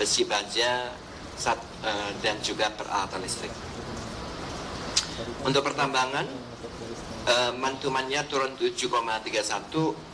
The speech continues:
Y on Y-nya turun enam setengah persen. Ekspor hasil pertambangan yang turun mantuman itu diantaranya adalah batu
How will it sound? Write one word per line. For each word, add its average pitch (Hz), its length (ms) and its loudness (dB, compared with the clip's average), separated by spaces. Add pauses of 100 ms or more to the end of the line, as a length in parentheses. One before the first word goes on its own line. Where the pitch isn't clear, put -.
(140)
Y 113 240 4
on 117 160 -4
Y-nya 113 480 0
turun 107 320 -2 (160)
enam 107 320 -2 (160)
setengah 107 480 -2 (800)
persen. - 400 2 (800)
Ekspor 143 400 4
hasil 127 400 2
pertambangan 127 640 0
yang 123 240 0
turun 127 400 2
mantuman 123 480 0
itu 123 320 0
diantaranya 113 640 2
adalah 110 240 0
batu 101 160 -2